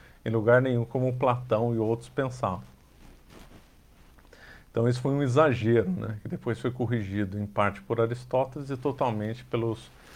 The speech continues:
pensadores, é, medievais. Mas é, mas é, Platão exagerou, mas exagerou, mas na busca do que tava certo, daqueles valores que não mudam.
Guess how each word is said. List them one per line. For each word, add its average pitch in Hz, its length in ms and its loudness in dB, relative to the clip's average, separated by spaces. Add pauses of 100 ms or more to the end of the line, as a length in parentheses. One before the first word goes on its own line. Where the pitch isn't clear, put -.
(220)
pensadores, 107 920 0
é, 104 200 -2
medievais. 107 880 -2 (460)
Mas 117 260 2
é, 123 400 8 (180)
mas 117 340 2
é, 113 340 6
Platão 127 500 2
exagerou, 127 800 4 (460)
mas 113 220 0
exagerou, 123 640 6
mas 147 280 0
na 147 120 4
busca 127 400 0
do 147 100 -4
que - 100 -18
tava 151 220 4
certo, 110 420 0
daqueles 104 420 -2
valores 117 440 2
que 131 120 0
não 127 240 2
mudam. 107 400 -4